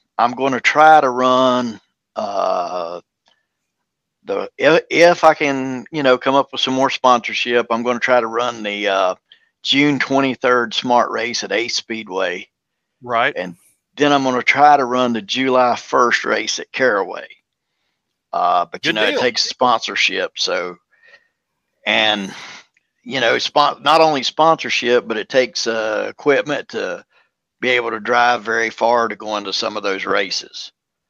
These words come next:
Speaker 1: Uh, and crew. I, you know, it's hard to come up with the crew. Like I said, I use my uncle's crew. They help me a lot. But on the Smart Tour, they've got their own car they run. So then that, uh,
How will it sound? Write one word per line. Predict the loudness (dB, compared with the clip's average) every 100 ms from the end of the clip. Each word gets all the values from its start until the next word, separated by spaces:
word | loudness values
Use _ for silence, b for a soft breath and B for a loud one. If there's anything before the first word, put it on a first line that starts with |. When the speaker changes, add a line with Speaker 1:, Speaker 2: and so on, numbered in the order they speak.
| _ _ -14
Speaker 1:
Uh, | -6 -4 -2
and | -4 -4
crew. | 0 2 2 0 -10 _ _ _ _ _ -2
I, | 2 4 2 0
you | -2
know, | 0 0
it's | 0
hard | 2 4 2
to | -4
come | -2
up | -2 -4
with | -12
the | -8
crew. | -2 2 2
Like | 2 0
I | 0
said, | 0 0 2
I | 0
use | 0 -2 -4 -2
my | 0 0
uncle's | 0 -4 -8
crew. | -4 -2 -2 -2
They | -4
help | -2 -2 -2
me | -6
a | -4
lot. | -2 0 0 -4 _ _ _ _ _ _
But | 0 0 0
on | -4 -2
the |
Smart | -4 0 2 2 -2
Tour, | -10 -6 -6
they've | -4 -4 -2
got | -4 -2
their | -2
own | 0 -2
car | -2 -4 -4
they | -6 -8
run. | -8 -6 -6 -6
So | -8 -6
then | -6 -2
that, | -2 -2 -4 -8
uh, | -6